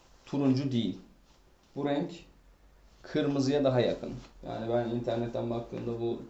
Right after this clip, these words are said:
turuncuydu aslında. Turuncu olsa daha çok hoşuma giderdi. Şu an, e, bu rengin turuncuyla uzaktan yakından alakası yok. Bu renk kırmızıya daha yakın bir renk. Burayı açtığım zaman içi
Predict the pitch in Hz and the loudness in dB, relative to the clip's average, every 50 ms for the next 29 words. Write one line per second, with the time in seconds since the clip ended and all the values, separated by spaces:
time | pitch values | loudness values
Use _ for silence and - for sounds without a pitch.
0 | - - 123 120 117 120 123 127 131 127 110 101 95 98 92 - - - 95 - | -10 -6 -4 -2 -2 -2 0 2 4 4 4 2 0 -2 -6 -10 -12 -10 -10 -10
1 | - - - - - - - - - - - - - - - 127 127 131 131 135 | -10 -10 -12 -14 -16 -20 -20 -20 -20 -20 -20 -20 -20 -6 0 2 4 4 6 6
2 | 139 131 127 127 151 131 131 127 120 - 135 120 120 110 - - 107 101 104 104 | 8 6 6 6 4 2 2 2 0 -2 -4 -4 -4 -4 -4 -2 -4 -4 -4 -2
3 | 101 104 104 107 135 139 - - 131 127 127 131 131 - - - - - - - | -2 0 0 0 -2 -4 -4 -2 -2 0 0 -2 -4 -6 -10 -18 -20 -20 -20 -20
4 | - - - - - - 95 98 92 87 - 113 127 127 131 127 127 123 131 135 | -20 -20 -20 -20 -18 -14 -12 -10 -8 -8 -2 0 4 4 6 6 6 6 4 4
5 | 135 127 - - - - - - - - - - - - - 135 131 131 131 131 | 2 0 -4 -10 -18 -20 -20 -20 -20 -18 -18 -18 -18 -4 0 2 4 4 4 4
6 | 139 135 127 123 123 127 135 131 131 - 131 131 131 123 120 123 120 113 113 113 | 4 4 4 4 4 4 4 2 2 2 2 4 4 2 2 2 0 0 0 0
7 | 120 123 123 117 117 123 110 - - - - - - - 120 120 127 147 147 - | 2 2 0 0 0 -2 -4 -4 -2 -2 -2 -2 -4 -2 -2 0 0 -2 -4 -8
8 | - - - - 147 143 135 135 131 120 123 139 139 127 123 123 117 110 101 98 | -14 -18 -8 -2 0 4 6 6 4 4 4 0 2 2 2 2 2 0 -2 -2
9 | - 90 90 92 98 95 104 123 143 - - - - - - - - - - - | -4 -4 -4 -4 -2 -4 -4 -4 -4 -6 -8 -10 -12 -14 -18 -20 -20 -20 -20 -20
10 | - - - - - - - 147 143 139 135 131 127 131 - - 131 131 127 120 | -20 -20 -20 -20 -20 -10 -6 -2 2 4 6 6 6 4 4 2 2 2 4 4
11 | 113 107 120 135 143 147 127 - - - - 120 120 135 | 4 4 4 2 0 0 -4 -6 -8 -4 0 0 2 2